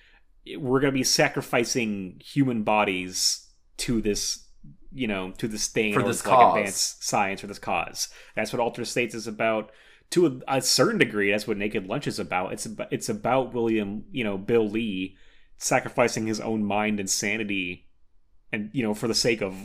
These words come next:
Speaker 1: literature, right? To, you know, that's what get, that's what, uh, his two friends are doing. They're like, "Yeah, we're gonna let our friend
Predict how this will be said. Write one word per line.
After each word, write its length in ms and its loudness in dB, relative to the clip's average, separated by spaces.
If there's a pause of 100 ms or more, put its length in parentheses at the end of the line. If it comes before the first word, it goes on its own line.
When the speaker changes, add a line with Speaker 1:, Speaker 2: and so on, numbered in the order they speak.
Speaker 1:
literature, 800 0
right? 300 0
To, 220 -6
you 140 -4
know, 60 0
that's 160 -2
what 160 -2
get, 160 -4
that's 180 -4
what, 160 -2
uh, 320 0 (360)
his 160 0
two 160 -2
friends 340 0
are 100 2
doing. 320 -6
They're 100 -2
like, 100 -2
"Yeah, 120 2
we're 160 0
gonna 60 2
let 160 4
our 100 2
friend 500 -4